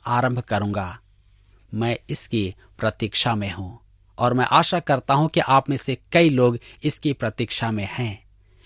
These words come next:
मैंने जब से इस पृथ्वी पर जीवन आरंभ किया है, मेरा जीवन निर्वाह अच्छा नहीं रहा है। मैं फिर से जीवन आरंभ करना चाहता हूं।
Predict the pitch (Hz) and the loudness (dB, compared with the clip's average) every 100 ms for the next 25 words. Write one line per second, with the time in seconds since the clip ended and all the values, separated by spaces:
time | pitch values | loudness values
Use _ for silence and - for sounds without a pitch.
0 | - 165 196 220 202 117 180 - - 175 | -8 4 4 6 2 2 0 2 0 2
1 | 147 - - 156 - 175 160 147 95 - | 0 -6 0 0 2 0 2 0 0 0
2 | 135 139 - 104 107 151 - 110 98 98 | 2 2 0 -2 0 -2 -2 -2 -2 -2
3 | 131 202 _ - - 143 196 190 127 - | -6 -8 _ -20 2 6 8 6 4 2
4 | 156 151 139 131 143 151 - 120 - - | 2 4 2 4 4 4 0 -8 -6 -6
5 | 123 101 135 151 117 98 95 - _ _ | -4 -2 -2 -2 -2 -6 -10 -14 _ _
6 | _ 151 175 - 233 196 - 107 - - | _ -2 -2 0 -2 -2 -2 -2 -2 -12
7 | 101 - 139 165 - - 123 165 165 135 | -8 -2 2 2 2 0 2 2 2 0
8 | 107 101 107 101 - 90 110 135 _ | 0 -4 -6 -6 -8 -10 -10 -18 _